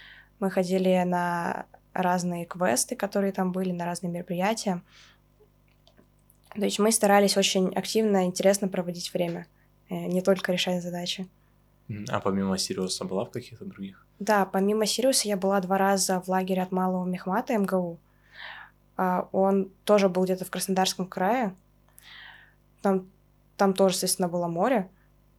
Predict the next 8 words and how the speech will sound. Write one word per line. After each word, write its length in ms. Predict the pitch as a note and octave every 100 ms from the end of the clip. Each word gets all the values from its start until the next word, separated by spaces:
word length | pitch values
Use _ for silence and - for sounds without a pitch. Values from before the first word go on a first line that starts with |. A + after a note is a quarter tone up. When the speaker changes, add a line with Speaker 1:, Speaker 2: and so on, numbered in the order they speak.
| _
Speaker 1:
на 120 | - F#3+
которое 260 | G3 G3
мы 80 | F#3+
ходили 300 | G3 F#3+ F#3+
каждый 260 | F#3 F3+ F3
день, 160 | G#3
купались. 500 | A3+ F#3+ F3 E3+ - - - - - - _ _
Там 680 | - G3 G3 G3 F#3+ - -